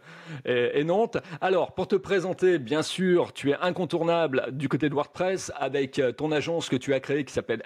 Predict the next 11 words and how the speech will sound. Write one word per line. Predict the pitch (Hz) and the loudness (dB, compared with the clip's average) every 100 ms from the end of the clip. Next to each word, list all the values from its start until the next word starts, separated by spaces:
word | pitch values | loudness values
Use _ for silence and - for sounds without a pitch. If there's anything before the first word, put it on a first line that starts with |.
| 156 | -4
S | 160 165 | -2 2
E | |
O | 175 | 2
Mix. | 202 214 - - 208 240 - | 0 -2 -6 -8 -8 -12 -8
Tu | - 151 | 0 2
as | 147 | 4
lancé | 156 165 - 175 | 2 0 0 2
une | 165 147 | 2 0
extension | 160 - 170 - - 175 | -2 -2 -6 -6 -4 -4
qui | 156 131 | -2 -2
s'a-, | 151 | -2